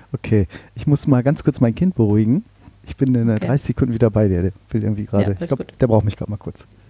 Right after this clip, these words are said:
Speaker 1: Äh, was war nämlich
Speaker 2: Alles
Speaker 1: pass-,
Speaker 2: gut.
Speaker 1: was war passiert? Äh, Sohnemann kann nicht schlafen, hat Angst vor
Speaker 2: Mhm.
Speaker 1: Einbrechern.
Speaker 2: Mhm.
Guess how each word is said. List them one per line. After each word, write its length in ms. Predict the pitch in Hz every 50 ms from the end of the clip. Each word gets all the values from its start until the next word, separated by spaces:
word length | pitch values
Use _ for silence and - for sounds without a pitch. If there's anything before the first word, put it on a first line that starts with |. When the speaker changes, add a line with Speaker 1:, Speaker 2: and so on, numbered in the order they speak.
| - - - - - - _ _ _ _ - - - - _ -
Speaker 1:
Äh, 380 | - 131 123 123 127 120 120 117 - - - - -
was 160 | - 123 -
war 100 | 151 160
nämlich 160 | 165 151 135 202
Speaker 2:
Alles 160 | 151 131 -
Speaker 1:
pass-, 60 | -
Speaker 2:
gut. 260 | 269 262 - - - -
Speaker 1:
was 160 | - 117 - -
war 80 | 139 135
passiert? 480 | - 143 127 - - 139 170 214 - - - _ _ _ _ _ _ _ _ _ _ _ _ - - - - -
Äh, 340 | 120 110 107 110 107 101 95 - - - - -
Sohnemann 300 | 135 135 131 123 117 117
kann 160 | - 98 110
nicht 140 | 117 - -
schlafen, 600 | - - - 113 135 135 - - 113 147 196 226 - - - - - _ - -
hat 100 | - -
Angst 220 | 139 110 - -
vor 100 | 220 185
Speaker 2:
Mhm. 60 | 165 131
Speaker 1:
Einbrechern. 460 | 123 117 - - 101 - - - - - - _ _ _ _ _ _ - _ - _ _ _ _ _ _ -
Speaker 2:
Mhm. 380 | 196 156 127 139 143 139 165